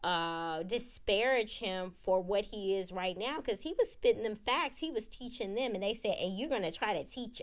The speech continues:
us?" So they're being indignant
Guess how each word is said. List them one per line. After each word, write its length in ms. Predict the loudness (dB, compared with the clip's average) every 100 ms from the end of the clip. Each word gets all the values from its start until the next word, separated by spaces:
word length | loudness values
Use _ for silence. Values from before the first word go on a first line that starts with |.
| -2
us?" 440 | 0 0 -2 -10 -12 -16 -8
So 180 | 2 2
they're 220 | 4 2
being 320 | 2 0 0
indignant 960 | 0 0 2 2 2 2 0 0 -2